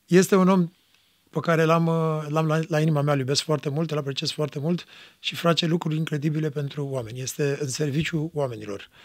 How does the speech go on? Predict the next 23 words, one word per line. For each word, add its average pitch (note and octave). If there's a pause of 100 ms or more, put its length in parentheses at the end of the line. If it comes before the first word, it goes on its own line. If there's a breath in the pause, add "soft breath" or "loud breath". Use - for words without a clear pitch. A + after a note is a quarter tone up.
(320 loud breath)
Am D#3
onoarea E3+
să D#3
l-am D#3
invitat D3
pe D3
părintele, D3+ (720 soft breath)
uh, C#3
Damaschin, C#3+
Dan D3+
Damaschin, C#3+
de D3
la C#3 (440 loud breath)
mănăst-, C#3
de E3
la C#3+
Biserica C3+
Maternității C#3+
din C3+
Iași. -
Să -
rămână, C#3
părinte! A#2+